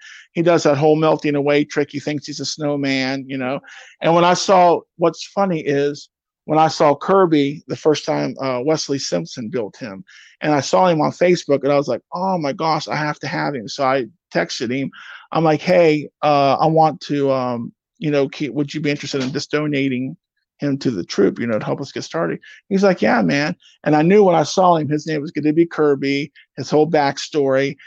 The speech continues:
And when he got here, it was instant. And I put him on, and his voice was like,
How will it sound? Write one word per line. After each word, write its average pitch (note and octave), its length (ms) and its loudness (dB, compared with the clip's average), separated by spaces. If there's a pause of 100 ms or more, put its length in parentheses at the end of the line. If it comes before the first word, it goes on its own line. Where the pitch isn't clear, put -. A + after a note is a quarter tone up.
(180)
And C#3 80 -4
when C#3 100 2
he C#3 60 4
got D#3 280 2
here, C3+ 240 0
it C3 60 -2
was C3 220 -4
instant. C3+ 400 -8
And - 40 -6
I C3 80 -6
put E3 140 -2
him D3+ 140 -2
on, C#3+ 340 -2
and E3+ 80 -8
his C#3 160 -8
voice C#3+ 220 -4
was D3 60 -6
like, C#3 160 -4